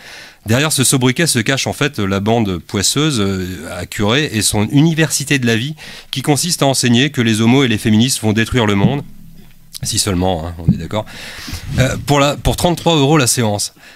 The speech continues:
Alors ces pénibles droitards se sont fait bolosser leur tract et leur messe en forme de rue qui se tenait ici, euh, lundi, euh, dans la maison des associations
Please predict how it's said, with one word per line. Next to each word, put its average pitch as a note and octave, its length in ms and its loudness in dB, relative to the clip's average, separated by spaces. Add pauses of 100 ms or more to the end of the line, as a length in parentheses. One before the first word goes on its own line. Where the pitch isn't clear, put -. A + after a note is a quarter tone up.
Alors G#2+ 180 0
ces C3+ 140 0
pénibles C3+ 400 2
droitards A#2 420 0
se G#2+ 140 -4
sont A2 160 0
fait A#2 160 0
bolosser A#2 460 2
leur G#2+ 180 -2
tract - 400 -4
et A#2+ 100 0
leur A#2 160 2
messe B2+ 240 2
en A2 80 0
forme A2 240 2
de G#2+ 60 4
rue G#2 260 2
qui - 140 -6
se - 100 -2
tenait G#2 320 2
ici, A2 320 -2
euh, F2+ 120 0
lundi, F#2+ 440 0
euh, G2 160 -8
dans F2+ 140 -6
la F#2 80 -2
maison F#2 200 -2
des E2+ 80 -2
associations C3 520 -8